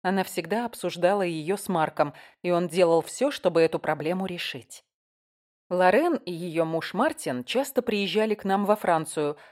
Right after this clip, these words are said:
влюбились в нее и мечтали когда-нибудь купить дом рядом с нами. Где-то через шесть месяцев после ее смерти Марк забрал меня на станции после еще одного долгого дня в офисе. Мы поехали к дому и припарковались у нашего аккуратного садика,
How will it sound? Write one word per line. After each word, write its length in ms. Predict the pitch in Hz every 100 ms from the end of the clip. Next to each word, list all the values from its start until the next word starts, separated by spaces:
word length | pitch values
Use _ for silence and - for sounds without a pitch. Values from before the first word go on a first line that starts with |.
| _
влюбились 560 | 180 196 185 294 269 151
в 60 |
нее 340 | 175 160 147 147
и 60 |
мечтали 460 | 147 151 - 226 226
когда-нибудь 600 | 220 165 180 208 180 185
купить 400 | - - 196 160
дом 240 | 170 233
рядом 280 | 190 175 196
с 120 | -
нами. 400 | 156 120 110 - _ _ _ _ _ _ _ _ _ _ 185
Где-то 380 | 185 185 185
через 280 | - 190 190
шесть 460 | - 190 165 - -
месяцев 520 | 180 - 165 180 -
после 340 | - 165 170 165
ее 180 | 160
смерти 560 | 160 208 240 247 - 139 - - -
Марк 280 | 170 170
забрал 400 | 156 165 165 170
меня 240 | 170 170 160
на 100 | 165
станции 480 | - 185 196 - 151
после 340 | 165 - 160
еще 260 | 156 - 180
одного 300 | 165 156 156
долгого 420 | 170 165 160 160
дня 200 | 175 180
в 80 | 196
офисе. 460 | 196 147 - 127 - - _ _
Мы 140 | 208 220
поехали 420 | 214 233 - 196
к 80 | 185
дому 360 | 220 294 208
и 40 | 160
припарковались 800 | - 175 175 170 190 233 220 180
у 40 |
нашего 400 | 180 208 202 175
аккуратного 540 | 160 165 165 202 175
садика, 560 | 170 - 143 143 151 143